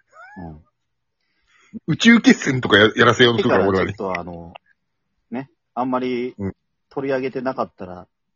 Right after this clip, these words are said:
Speaker 1: ファン、
Speaker 2: うん。
Speaker 1: やめられちゃったかな。
Speaker 2: やめられちゃったかもね。うん。
Speaker 1: うん。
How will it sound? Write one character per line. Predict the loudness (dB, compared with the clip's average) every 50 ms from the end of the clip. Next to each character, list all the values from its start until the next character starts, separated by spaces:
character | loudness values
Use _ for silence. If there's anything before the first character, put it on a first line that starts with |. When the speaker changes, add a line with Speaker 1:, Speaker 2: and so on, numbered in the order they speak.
| _ _ _ _ _ _ _ _ _ _ _
Speaker 1:
フ | -6
ァ | -6 -6
ン、 | -6
Speaker 2:
う |
ん。 | -8 -12 _ _ _ _ -14
Speaker 1:
や | -12 -10 -10
め | -8
ら | -8 -10
れ | -10 -10
ち | -12
ゃ | -12
っ | -12
た | -12 -14
か | -14 -14
な。 | -16 -16 _ _ _ _ _ _ _ _ _ _ _ _ _ _ _
Speaker 2:
や | -12 -10
め | -8 -8
ら | -8
れ | -8 -10
ち | -12
ゃ |
っ | -12
た | _ -12
か | -12 -10
も | -10 -12
ね。 | -12 -12 -14 -14 -14 -12 -12 -12 -14 -16 -18 -20 _ _ _ -18
う |
ん。 | -18
Speaker 1:
う | -16
ん。 | -16 -18